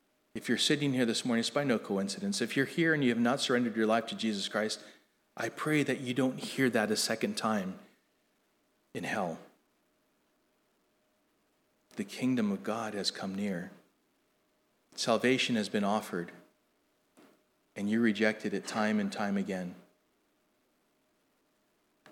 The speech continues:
I pray that today be the day of salvation for you, no matter what you've done.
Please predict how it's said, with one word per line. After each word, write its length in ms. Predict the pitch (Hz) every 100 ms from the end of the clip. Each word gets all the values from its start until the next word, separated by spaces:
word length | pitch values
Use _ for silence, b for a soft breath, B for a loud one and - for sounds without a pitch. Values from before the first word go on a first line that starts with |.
| -
I 80 | 82
pray 220 | - 120
that 160 | 110 95
today 280 | 110 107
be 120 | 104 101
the 100 | 92
day 180 | 101
of 100 | 98
salvation 540 | - 98 98 95 - 98
for 160 | -
you, 200 | 90 90 - -
no 60 |
matter 300 | 160 160 170
what 200 | 113 120
you've 200 | 107 95
done. 220 | - -